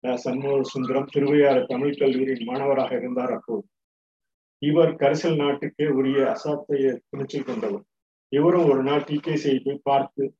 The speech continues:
பேசிவிட்டு வந்து விட்டார். அது மட்டுமல்லாமல் டி கே சியோடு கூடவே மெட்ராஸ்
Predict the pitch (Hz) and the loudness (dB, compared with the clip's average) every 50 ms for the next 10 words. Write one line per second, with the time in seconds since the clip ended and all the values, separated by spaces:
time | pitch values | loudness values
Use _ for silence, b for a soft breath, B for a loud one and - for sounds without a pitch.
0 | _ _ - 151 143 - - 139 135 - - 131 123 127 127 135 131 123 104 - | _ _ 0 0 0 0 -2 -6 -6 -4 -4 -4 -4 -4 -2 -2 -2 -2 -4 -4
1 | - 98 - - _ _ _ _ _ _ _ _ _ _ _ - 123 127 147 151 | -4 -4 -4 -4 _ _ _ _ _ _ _ _ _ _ _ -6 -4 -2 0 0
2 | 151 143 - 165 160 143 139 139 135 135 139 151 156 - - 151 151 - 165 160 | 0 0 0 0 0 0 2 2 2 2 0 -2 -6 -6 -6 -6 -4 -2 0 0
3 | 147 - 151 151 147 143 135 131 - 151 160 147 151 151 151 147 135 131 123 113 | 0 0 2 2 2 2 0 -2 -4 -2 0 0 2 2 0 -2 -4 -4 -4 -2
4 | 143 151 151 143 - | -2 0 -2 -2 -4